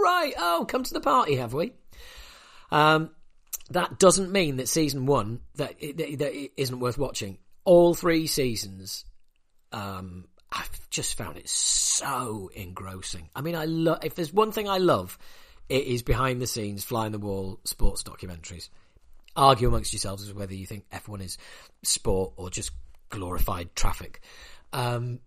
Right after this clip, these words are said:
but I ab-, I'm just, yeah, just constantly,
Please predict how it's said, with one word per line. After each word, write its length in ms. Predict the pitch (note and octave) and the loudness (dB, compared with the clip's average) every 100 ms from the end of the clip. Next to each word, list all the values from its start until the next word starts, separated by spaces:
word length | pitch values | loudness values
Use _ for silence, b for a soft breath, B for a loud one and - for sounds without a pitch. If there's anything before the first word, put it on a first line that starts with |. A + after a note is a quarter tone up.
| - | 0
but 260 | C3 - - - - - - - - | 0 0 -6 -20 -20 -20 -18 -16 0
I 240 | C3+ C#3 - | 2 2 0
ab-, 300 | C#3 B2+ A#2 - | 0 0 -4 -12
I'm 200 | - - | -12 -8
just, 400 | - C#3+ - - | 0 2 0 -8
yeah, 220 | - A#2 - - | -6 -6 -6 -10
just 400 | - F#3+ - - | 0 0 0 -6
constantly, 800 | - - E3+ D#3 - G#2+ F#2 F#2 | -8 2 2 4 0 -4 -8 -12